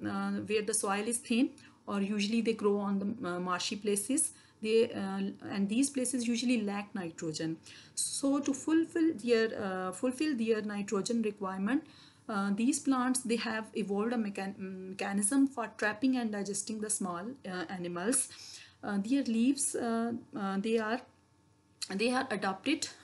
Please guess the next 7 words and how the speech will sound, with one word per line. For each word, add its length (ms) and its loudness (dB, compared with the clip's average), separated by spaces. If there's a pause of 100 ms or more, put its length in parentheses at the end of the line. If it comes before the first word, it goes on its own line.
uh, 220 -2
to, 340 -2
uh, 180 -4
perform 380 -4
this 180 0
function. 380 -2 (640)
Uh, 280 -6